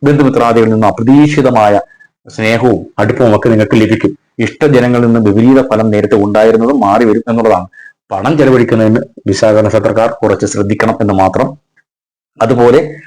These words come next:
സഹോദര സ്ഥാനീയർ മുഖേന മനക്ലേശത്തിന് ഇച്ചിരി സാധ്യതയൊക്കെ ഉണ്ട്. സാമ്പത്തിക ബാധ്യതകൾ വർദ്ധിക്കാതിരിക്കാൻ ശ്രദ്ധിക്കുക. കുടുംബ ബന്ധങ്ങളുടെയും ധനത്തിന്റെയും കാര്യങ്ങൾ വളരെ ശ്രദ്ധാപൂർവ്വം കൈകാര്യം ചെയ്യണം. ദേഹദുരിതത്തിന് സാധ്യത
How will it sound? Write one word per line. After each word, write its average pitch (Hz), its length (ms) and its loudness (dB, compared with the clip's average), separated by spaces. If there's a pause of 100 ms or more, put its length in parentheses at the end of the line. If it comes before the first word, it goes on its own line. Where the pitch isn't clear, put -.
സഹോദര 117 440 0
സ്ഥാനീയർ 113 420 -2
മുഖേന 104 280 0
മനക്ലേശത്തിന് 101 600 -2
ഇച്ചിരി - 180 -2
സാധ്യതയൊക്കെ 110 540 0
ഉണ്ട്. 92 200 -2 (280)
സാമ്പത്തിക 101 460 -2
ബാധ്യതകൾ 104 380 0
വർദ്ധിക്കാതിരിക്കാൻ 104 680 -2
ശ്രദ്ധിക്കുക. 104 460 0 (420)
കുടുംബ 131 280 -2
ബന്ധങ്ങളുടെയും 131 540 2
ധനത്തിന്റെയും 110 440 0
കാര്യങ്ങൾ 107 280 0
വളരെ 107 220 0
ശ്രദ്ധാപൂർവ്വം 120 720 0
കൈകാര്യം 107 360 2
ചെയ്യണം. 110 300 0 (340)
ദേഹദുരിതത്തിന് 113 720 0
സാധ്യത 113 460 0